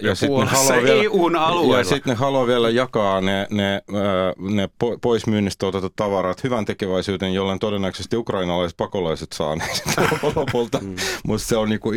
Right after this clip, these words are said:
Speaker 1: ihan nurinkurista, mut vielä niinku tyhmempi mun mielestä on tämä, ää, Helsingin, ää, ää, tota, liikennelaitoksen päätös antaa kaikille ukrainalaisille matkustaa vapaasti, e, ilmaiseksi.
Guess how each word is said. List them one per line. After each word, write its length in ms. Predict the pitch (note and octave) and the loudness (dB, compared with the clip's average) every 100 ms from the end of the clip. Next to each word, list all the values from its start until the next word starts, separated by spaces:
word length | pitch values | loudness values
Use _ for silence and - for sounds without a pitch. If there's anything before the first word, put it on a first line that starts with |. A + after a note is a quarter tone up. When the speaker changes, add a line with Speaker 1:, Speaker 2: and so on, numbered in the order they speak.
| - | -2
Speaker 1:
ihan 300 | B2+ C3 B2 | 0 0 0
nurinkurista, 600 | C#3 A#2+ A2 A2 G2+ G#2+ | 0 -2 -2 -2 -2 -4
mut 240 | G#2+ G#2+ | -4 -2
vielä 300 | C#3 C#3+ B2+ | -2 0 0
niinku 240 | A2 - G#2 | 0 -2 -4
tyhmempi 540 | C3+ A#2+ G2 F2 F#2 | -2 0 -2 -2 -2
mun 180 | F#2+ G2 | -2 -2
mielestä 380 | F#2+ F#2+ - F#2 | 0 -2 -2 -4
on 160 | F#2 | -2
tämä, 320 | F#2+ F#2 F#2+ F#2+ - - - - - G2 | -4 -2 -4 -6 -14 -20 -20 -20 -8 -4
ää, 320 | F#2+ F#2 F#2 | -2 -2 0
Helsingin, 720 | A#2+ A2+ G#2+ F#2 F#2 F2+ F2+ - | -2 -2 -4 -2 -2 -2 -4 -4
ää, 480 | F2+ F2+ E2 D#2+ - | -4 -2 -2 -4 -4
ää, 380 | E2+ E2+ E2+ D#2+ | -4 -2 -2 -4
tota, 440 | F2 - - F2 F#2 | -6 -6 -4 -2 0
liikennelaitoksen 1800 | A2 F#2+ F2 F2 E2+ - - - - - - - - G2+ G2 F#2+ A2 G2 | -2 -2 -2 -2 -4 -6 -20 -20 -20 -20 -20 -10 -2 -2 -2 -2 -4 -2
päätös 520 | B2 A2 F#2 F2+ - G2+ | -2 -2 -2 -4 -4 -4
antaa 360 | F#2 F2 F#2 | -4 -2 -2
kaikille 380 | F2+ G2 - G2+ | -2 -4 -4 -4
ukrainalaisille 680 | G#2+ - F2+ F2 E2+ E2+ F2+ | -2 -2 -2 -2 -2 -2 -2
matkustaa 540 | F#2 F2+ - - F#2+ F2+ | -2 -2 -6 -6 -4 -4
vapaasti, 640 | G2 - D#2 D2+ - A2 - - - - | -4 -4 -4 -4 -4 -6 -8 -20 -16 -8
e, 140 | E2+ | -4
ilmaiseksi. 720 | G2 F#2 F2+ F2+ G#2 - A2+ | -2 0 -2 -2 -4 -4 -6